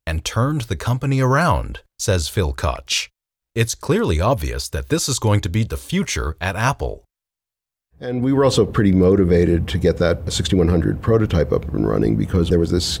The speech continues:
Speaker 2: carrot that was hung out in front of us. If we got it up and running in time, we could go and demonstrate it at the Apple Sales Conference, which was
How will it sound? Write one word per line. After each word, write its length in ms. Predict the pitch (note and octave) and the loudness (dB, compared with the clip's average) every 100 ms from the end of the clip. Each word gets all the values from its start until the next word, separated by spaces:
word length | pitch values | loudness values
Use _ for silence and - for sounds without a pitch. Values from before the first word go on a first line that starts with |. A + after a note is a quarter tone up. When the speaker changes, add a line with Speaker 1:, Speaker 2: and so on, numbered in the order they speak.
| - | -4
Speaker 2:
carrot 440 | - G2+ G2 F#2 | 0 4 4 2
that 120 | G2+ | 0
was 180 | G#2 G#2+ | 0 0
hung 180 | G2 F2+ | 2 2
out 200 | F2+ - | 2 0
in 60 | - | 0
front 240 | G#2 F2+ | 2 2
of 120 | C2+ | 2
us. 380 | G#1+ G2 - - G2+ - - - - - - - - | 2 0 -2 -4 -6 -6 -10 -12 -14 -12 -12 -12 -6
If 100 | - | 0
we 80 | |
got 220 | A2 A2+ A2 | 2 4 4
it 400 | G#2 - G2 - | 2 -2 -6 -4
up 180 | A2+ G#2 | 0 2
and 120 | G2 | 4
running 240 | G#2 G2+ | 4 4
in 140 | F#2+ G2 | 4 2
time, 720 | - G#2+ G2+ F2 F2+ F#2+ F2 - - - - - - | 0 2 2 2 2 0 -2 -8 -12 -12 -12 -10 0
we 140 | G#2+ | 0
could 300 | G2+ A2+ D#2+ | 2 0 2
go 420 | F#2+ F2+ F2+ F2+ | 4 6 6 4
and 480 | F2+ - - - F2+ | 2 -2 -6 -2 2
demonstrate 580 | G2+ G2+ G2+ - E2 E2 | 4 4 2 2 2 2
it 280 | E2+ F2+ - | 2 0 -6
at 400 | - F2 E2+ - | -6 -2 -2 -2
the 360 | F2 F2+ F#2+ E2 | -2 0 0 -2
Apple 280 | E2+ E2+ | -2 -2
Sales 400 | D#2+ F#2+ G2+ G2 | -2 0 2 2
Conference, 540 | - E2 D2 D#2 D#2+ - | 0 0 0 -2 -4 -4
which 160 | - | -4
was 160 | F2+ - | -4 -6